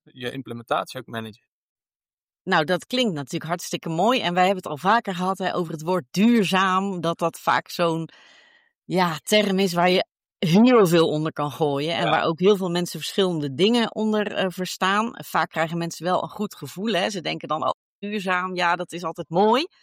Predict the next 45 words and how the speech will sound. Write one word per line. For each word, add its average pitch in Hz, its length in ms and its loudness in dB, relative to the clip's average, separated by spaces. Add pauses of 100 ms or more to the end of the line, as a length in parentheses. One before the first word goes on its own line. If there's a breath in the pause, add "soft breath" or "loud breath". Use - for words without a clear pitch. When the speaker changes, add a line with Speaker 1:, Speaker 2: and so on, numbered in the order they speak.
(160 soft breath)
Speaker 2:
En 180 160 -2
jij 180 320 2
zei 170 220 0
al 165 80 -2
tegen 165 240 -8
mij 160 200 -2
van, 160 140 -6
"Joh, 175 440 -2
eh, 160 220 -8
dat 160 220 -6
woord 170 220 -6
wil 170 140 -6
ik 170 120 -6
eigenlijk, 165 380 -4
eh, 165 100 -6
wat 165 180 -4
minder 170 320 -4
gebruiken. 175 520 -2
Ook 185 120 -4
in 175 100 -4
mijn, 160 200 -4
in 151 240 -8
het, 147 200 -12
eh, 147 600 -6
eh, 139 80 -10
bij 147 160 -4
het, 143 180 -8 (180)
mijn 151 340 -4
bedrijf 165 320 0
in 220 80 0
de 202 60 0
markt 208 340 2
zetten." 214 260 -2 (360)
Speaker 1:
Ja. 202 100 2 (140)
Speaker 2:
En, 196 260 -2
ehm, 175 380 2
ja, 170 180 0
wat 226 240 2
is 247 200 -4
de 165 220 2
reden, 247 800 2
ehm, 185 760 0 (480)
dat 180 240 -2
jij, 170 520 2
eh, 156 380 0